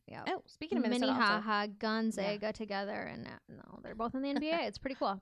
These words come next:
Speaker 2: At first, I thought you were just gonna say guns, like guns, but you were saying
Speaker 1: Okay.
Speaker 2: Gonzaga.
Speaker 1: Chet has, like, the skinniest arms <laughs> in the world.
Speaker 2: He, he really,
Speaker 1: It's
Speaker 2: yeah,
Speaker 1: a noodle
Speaker 2: he
Speaker 1: arm.
Speaker 2: does, yeah. Jalen Suggs has been beefing up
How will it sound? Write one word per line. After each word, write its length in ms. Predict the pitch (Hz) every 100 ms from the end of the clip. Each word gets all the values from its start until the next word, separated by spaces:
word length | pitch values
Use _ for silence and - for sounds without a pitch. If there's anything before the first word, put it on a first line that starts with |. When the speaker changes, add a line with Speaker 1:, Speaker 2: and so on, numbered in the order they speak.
| _ -
Speaker 2:
At 160 | 196 -
first, 220 | 185 -
I 120 | 190
thought 100 | 190
you 80 | 185
were 60 | 185
just 160 | 180
gonna 100 | 185
say 160 | 180 180
guns, 540 | 175 156 147 147 - -
like 180 | 165 -
guns, 320 | 170 165 160 - - 180
but 120 | 170
you 80 | 170
were 80 | 165
saying 160 | 165
Speaker 1:
Okay. 180 | 165 196
Speaker 2:
Gonzaga. 480 | - 143 160 170 226 180
Speaker 1:
Chet 240 | - 349 285
has, 160 | 339
like, 140 | 415 403
the 80 | 349
skinniest 680 | - - 247 233 220 -
arms 360 | 185 170 254 -
<laughs> 0 |
in 80 | -
the 160 | 415
world. 440 | 320 240 - 294 - -
Speaker 2:
He, 160 | 165 -
he 220 | 277 220
really, 320 | 196 180 170
Speaker 1:
It's 80 | -
Speaker 2:
yeah, 200 | 165 165
Speaker 1:
a 20 | 311
noodle 320 | 254 208 -
Speaker 2:
he 60 |
Speaker 1:
arm. 140 | 80 76
Speaker 2:
does, 240 | 226 - -
yeah. 260 | - - - - - - - _ _ -
Jalen 340 | 240 427 381
Suggs 240 | 226 208 208
has 140 | 190
been 180 | 165 156
beefing 300 | 147 139 143
up 160 | 135